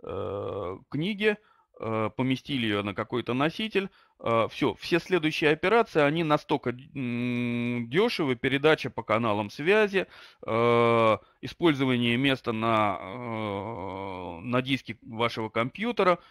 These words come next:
это все такие копейки, что их можно, м, просто обозначить цифрой ноль. А, поэтому вот, э, э, э, осмыслить вот это вот,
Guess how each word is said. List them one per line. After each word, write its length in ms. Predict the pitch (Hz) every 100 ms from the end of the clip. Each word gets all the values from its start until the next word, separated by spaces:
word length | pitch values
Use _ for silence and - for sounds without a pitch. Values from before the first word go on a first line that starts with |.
| _ -
это 180 | 139 143
все 200 | - 135
такие 440 | - 147 - 143
копейки, 500 | - 123 - 226 202
что 180 | 143 -
их 160 | 156 170
можно, 300 | 139 139 127
м, 520 | 117 107 117 113 110
просто 380 | - - - 107 - -
обозначить 600 | 120 123 120 151 - -
цифрой 380 | - 135 120 120
ноль. 320 | 117 107 - - _ - - _
А, 320 | - 104 107
поэтому 500 | - 147 175 175 165
вот, 300 | 160 180 _
э, 40 | 110
э, 920 | 135 135 131 127 101 131 127 127 123 - - - -
э, 40 | - 85 - - _ _ _ _ _ _
осмыслить 600 | 147 190 208 - 143 -
вот 180 | 131 147
это 160 | 151 147
вот, 240 | 131 120